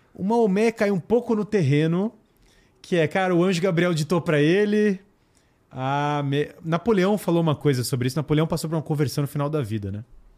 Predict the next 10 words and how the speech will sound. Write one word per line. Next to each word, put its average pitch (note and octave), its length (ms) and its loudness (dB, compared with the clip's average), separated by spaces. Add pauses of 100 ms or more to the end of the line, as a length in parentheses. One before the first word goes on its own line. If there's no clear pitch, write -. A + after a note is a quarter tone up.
(1200)
E C3+ 80 -4
Napoleão, D3+ 920 0
na B2 140 -2
época C3+ 160 -4
que C3+ 60 -4
tava C3 180 0
no C3 80 2
Egito, C3 360 -2
era, D3 160 -2
cara, G2 420 -4